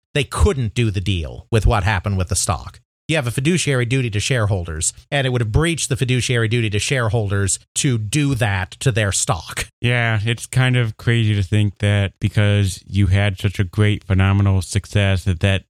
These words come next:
Speaker 2: ultimately leads to the downfall of your company because you can't grow fast enough, and then you're so powerful that someone else goes, "You know, I'm gonna take you down."
Speaker 1: Right.
Speaker 2: And then they just do some sort of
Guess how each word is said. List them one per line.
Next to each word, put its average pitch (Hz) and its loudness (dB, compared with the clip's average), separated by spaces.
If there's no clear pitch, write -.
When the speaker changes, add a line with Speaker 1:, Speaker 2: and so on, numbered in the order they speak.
Speaker 2:
ultimately 101 2
leads 98 2
to 101 4
the 90 2
downfall 95 2
of 87 -2
your 92 4
company 92 2
because 92 0
you 101 2
can't 95 -2
grow 95 2
fast 101 0
enough, 92 2
and 92 2
then 92 2
you're 98 0
so 98 0
powerful 101 0
that 92 0
someone 101 4
else 101 2
goes, 95 0
"You 156 0
know, 247 0
I'm 180 0
gonna 180 0
take 113 -2
you 107 4
down." 87 0
Speaker 1:
Right. 113 -2
Speaker 2:
And 107 2
then 104 2
they 104 2
just 101 -2
do 110 0
some 107 0
sort 104 2
of 98 0